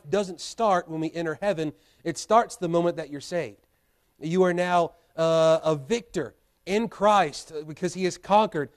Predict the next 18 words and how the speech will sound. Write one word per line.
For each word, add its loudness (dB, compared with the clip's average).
sin, 2
death, 0
hell, 0
the -8
grave, -2
and, -14
and -10
all 6
of 4
these -4
things -2
for 0
us 4
because -4
of -4
what 0
He's -10
done -2